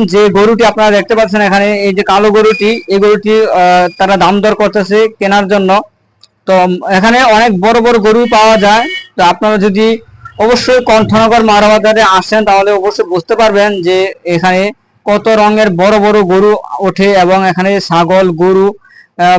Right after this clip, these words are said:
ভালো মানের পাওয়া যায়। এখানে বড় বড় গরু আপনারা পাবেন। তো আমি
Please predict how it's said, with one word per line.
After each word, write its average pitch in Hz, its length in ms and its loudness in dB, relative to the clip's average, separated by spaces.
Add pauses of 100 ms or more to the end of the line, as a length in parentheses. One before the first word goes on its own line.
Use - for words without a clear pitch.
ভালো 175 300 0
মানের 208 380 2
পাওয়া 208 300 2
যায়। 190 340 2
এখানে 185 380 -2
বড় 185 300 0
বড় 214 200 2
গরু 208 200 2
আপনারা 202 440 0
পাবেন। 180 340 0 (520)
তো 185 80 -2 (200)
আমি 226 280 0